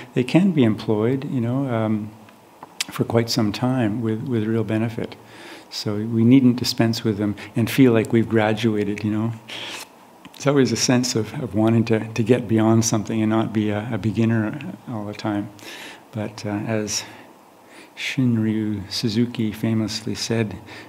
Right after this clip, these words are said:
"Beginner's mind is, is a great, uh, is a great value." Just having that sense of, uh, "I'm just a beginner, I'm beginning again."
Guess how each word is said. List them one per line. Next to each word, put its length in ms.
"Beginner's 480
mind 400
is, 320
is 220
a 200
great, 420
uh, 220
is 140
a 80
great 380
value." 520
Just 220
having 320
that 160
sense 360
of, 240
uh, 400
"I'm 200
just 260
a 20
beginner, 560
I'm 220
beginning 480
again." 480